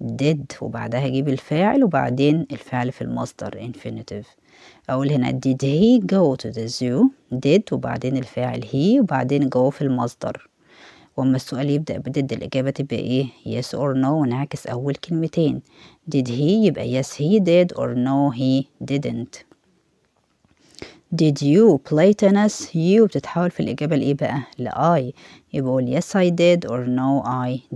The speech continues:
didn't. في ال W H questions السؤال اللي بادئ بكلمة استفهام،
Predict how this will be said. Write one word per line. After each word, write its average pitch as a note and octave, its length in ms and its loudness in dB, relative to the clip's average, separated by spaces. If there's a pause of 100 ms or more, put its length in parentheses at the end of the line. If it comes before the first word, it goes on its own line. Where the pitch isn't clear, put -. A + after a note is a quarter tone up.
didn't. A#2+ 500 -6 (960)
في - 100 -16
ال A#2 80 -4
W C3 460 -2
H - 60 -10
questions - 580 -4
السؤال - 360 -8
اللي A#2+ 160 -4
بادئ B2+ 280 -6
بكلمة B2+ 500 -2 (100)
استفهام، B2+ 640 -6